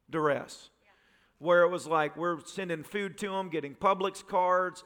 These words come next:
filling up their tank with gasoline, covering rent payments. We've had to do this, and we will always do this because we are Christians. And I believe that's what we are here for. Amen. As a f-, a family. Now, the goal is not to live there. Would you agree with that?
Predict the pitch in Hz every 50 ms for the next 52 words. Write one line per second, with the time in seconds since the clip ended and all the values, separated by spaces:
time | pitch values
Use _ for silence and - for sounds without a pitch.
0 | _ - - 180 170 165 165 165 165 156 - - 165 147 143 - 190 175 180 175
1 | - - 156 135 143 175 180 175 165 - 170 160 175 180 180 180 185 180 170 -
2 | 190 185 180 180 160 160 156 156 151 156 147 - - 165 196 202 185 - 196 190
3 | 190 190 190 185 - - - - - - - 269 302 285 277 247 226 208 220 233
4 | 226 220 226 220 - 196 196 196 208 214 208 214 220 233 254 226 202 180 147 -
5 | 190 180 175 190 196 190 - - 180 - 202 185 185 165 139 156 180 202 202 175
6 | 175 180 190 185 - - 220 247 - - - 160 139 - - - - - _ _
7 | _ - _ _ - - - _ _ _ _ - 165 175 185 190 180 185 185 196
8 | 196 196 180 196 190 190 - 170 180 196 196 190 - - 165 156 175 202 208 190
9 | 190 175 185 202 196 - - 226 220 185 147 143 160 185 202 185 156 143 139 147
10 | 160 156 147 170 - - - - - - - 170 165 - 202 208 226 226 190 156
11 | 147 - _ - - - - - - 190 214 208 202 214 185 165 226 254 277 294
12 | 302 262 220 196 202 214 196 170 196 220 233 233 - - 220 202 220 240 254 214
13 | 175 165 151 135 139 139 147 147 147 196 208 196 165 202 220 214 196 180 147 139
14 | - - - -